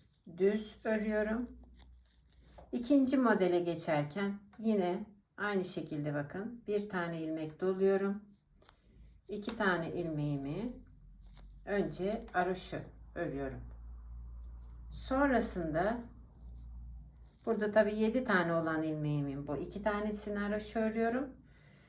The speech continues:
Üç, dört, beşi bakın aynı şekilde haroşa örer gibi üçünü bir anda kestim. Ve yanındaki iki ilmeğimi yine haroşa ördüm.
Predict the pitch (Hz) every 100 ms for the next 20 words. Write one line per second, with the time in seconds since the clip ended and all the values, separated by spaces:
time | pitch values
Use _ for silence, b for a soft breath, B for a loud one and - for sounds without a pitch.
0 | b - 240 226 - 208 202 202 - 190
1 | 185 - 196 220 247 - - - 156 -
2 | - 185 208 202 - 196 - 170 156 160
3 | 233 - - - 190 196 190 190 180 175
4 | 170 170 160 151 117 - 165 160 220 -
5 | B B B B - 196 185 165 151 151
6 | 147 - - 170 240 - - - _ b
7 | b b b b _ 220 220 226 226 214
8 | 190 175 - 170 196 247 214 170 160 156
9 | 156 156 160 220 240 185 170 - - 143
10 | 127 117